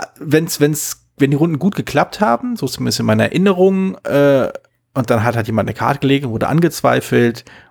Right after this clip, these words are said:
und dann wurde es halt beschrieben und ihr denkt so, ah, ja, na klar, natürlich, das passt natürlich auf alles. Das waren die besten Momente, ohne Frage. Also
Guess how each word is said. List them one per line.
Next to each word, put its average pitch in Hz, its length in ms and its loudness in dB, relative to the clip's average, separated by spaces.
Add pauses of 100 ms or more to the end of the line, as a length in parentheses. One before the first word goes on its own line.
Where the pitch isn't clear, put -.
(120)
und 110 200 -4
dann 104 420 0 (1300)
wurde 117 200 0
es 107 80 -2
halt 107 120 -4
beschrieben 151 560 0
und 120 140 0
ihr 117 100 4
denkt 110 200 0
so, - 140 -4
ah, 117 280 2
ja, 117 180 2
na 110 140 2
klar, 120 400 2
natürlich, 120 560 0
das - 180 -6
passt - 240 -4
natürlich 113 380 -4
auf 107 140 -4
alles. 127 420 0 (320)
Das 131 160 0
waren 156 80 2
die 127 80 0
besten 123 400 0
Momente, 104 400 4
ohne 120 160 4
Frage. 101 540 -2
Also 104 400 -2